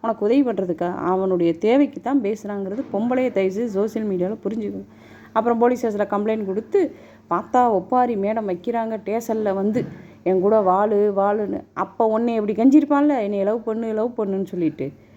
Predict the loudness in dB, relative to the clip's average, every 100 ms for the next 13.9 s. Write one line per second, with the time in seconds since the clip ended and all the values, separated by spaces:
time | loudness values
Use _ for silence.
0 | -8 0 4 4 2 0 0 2 2 2
1 | 0 -2 -4 -2 -2 -2 -4 -6 -6 -4
2 | -2 -2 0 2 2 2 2 2 2 2
3 | 0 -4 -2 -2 -2 -2 0 2 2 0
4 | -2 -2 -2 2 0 0 -2 -4 -4 -6
5 | -8 -12 -20 -20 -20 -20 -8 -2 0 0
6 | -2 -2 0 0 -4 -14 -4 -2 0 2
7 | 2 2 0 0 -4 -4 -2 2 4 4
8 | 2 0 2 4 4 2 0 -2 -4 -2
9 | -2 -2 -6 -10 -16 -20 -14 0 4 4
10 | 4 0 0 -2 -2 -2 0 2 4 2
11 | -4 -18 -20 -20 -4 0 2 2 2 2
12 | -2 -2 0 2 2 4 2 0 2 2
13 | 4 0 0 0 0 -2 -6 -6